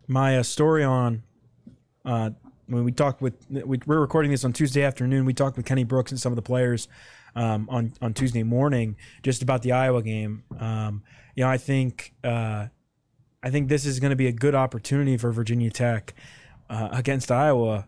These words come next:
Um, I'm very excited to, to talk about it, preview it. We'll obviously have more. I don't wanna spoil anything, but, but we're gonna do more about it on the T S L podcast, um, that we're gonna record on, on Wednesday morning. But this is a big game for Virginia Tech. Big stage, huge stage.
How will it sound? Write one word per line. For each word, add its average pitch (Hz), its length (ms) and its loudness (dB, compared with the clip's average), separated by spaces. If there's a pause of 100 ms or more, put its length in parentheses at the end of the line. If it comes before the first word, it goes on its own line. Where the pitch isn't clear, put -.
Um, 107 340 -4
I'm 135 140 0
very 151 200 4
excited 135 420 0
to, 120 120 2
to - 160 -10
talk 147 280 2
about 139 260 2
it, - 160 -6
preview 139 440 4
it. 135 200 0
We'll 117 100 -6
obviously 143 460 2
have 135 100 4
more. 135 320 4
I 139 60 2
don't 147 80 4
wanna 131 100 0
spoil 151 340 2
anything, 139 220 2
but, 135 160 2 (300)
but 139 80 2
we're 139 100 4
gonna 143 160 2
do 143 160 2
more 143 220 4
about 131 180 2
it 131 80 2
on 131 80 2
the 123 80 0
T 135 140 0
S 123 100 0
L 123 60 2
podcast, 127 680 0 (360)
um, 110 520 -2
that 123 100 2
we're 120 160 2
gonna 120 80 2
record 123 260 2
on, 117 260 -2
on 120 140 -2
Wednesday 120 300 0
morning. 139 420 2
But 127 140 0
this 175 120 2
is 175 60 -4
a 156 80 0
big 143 220 0
game 156 240 2
for 139 100 2
Virginia 123 320 0
Tech. 104 340 -6 (120)
Big 170 200 2
stage, 127 720 0
huge 196 540 4
stage. 113 500 -2